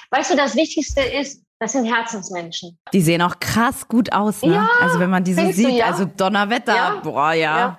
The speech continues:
Speaker 1: Ja,
Speaker 2: ja.
Speaker 1: das ist schön. Also das ist ein Plus. Aber für mich war das Wichtigste wirklich, dass das Herz stimmt. Und
Speaker 2: Mhm.
Speaker 1: ich hab immer, immer denen diese Wert vermittelt, dass es,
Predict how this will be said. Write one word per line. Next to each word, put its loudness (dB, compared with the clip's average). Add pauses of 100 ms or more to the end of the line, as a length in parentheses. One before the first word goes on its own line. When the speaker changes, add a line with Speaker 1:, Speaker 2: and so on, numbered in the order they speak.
(140)
Speaker 1:
Ja, -4
Speaker 2:
ja. 2
Speaker 1:
das 0
ist -2
schön. 0
Also 0
das 2
ist 2
ein 2
Plus. 0
Aber 0
für -2
mich -2
war -2
das -4
Wichtigste -4 (460)
wirklich, 0
dass -2
das -10
Herz -4
stimmt. -16 (300)
Und 0
Speaker 2:
Mhm. -2
Speaker 1:
ich -2
hab -2
immer, 0 (380)
immer 0
denen -6
diese -6
Wert 0
vermittelt, -6
dass -8
es, -14